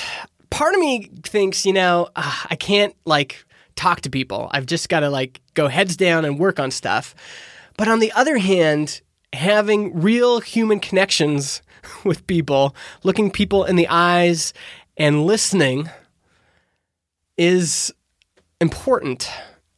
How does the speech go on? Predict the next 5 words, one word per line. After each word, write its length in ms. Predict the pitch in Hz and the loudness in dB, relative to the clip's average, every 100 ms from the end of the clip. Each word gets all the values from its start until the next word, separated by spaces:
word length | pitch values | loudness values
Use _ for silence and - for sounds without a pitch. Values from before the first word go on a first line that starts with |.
| _ | _
It's 180 | 160 180 | -2 2
important 520 | 175 - 220 - 180 | 0 2 0 2 -2
for 300 | - 175 170 | 2 4 4
our 240 | 151 151 | 4 2
humanness. 1400 | 151 - - 233 202 147 127 - 151 135 131 - - - | 2 -4 0 4 4 4 0 -4 -2 0 2 0 -4 -6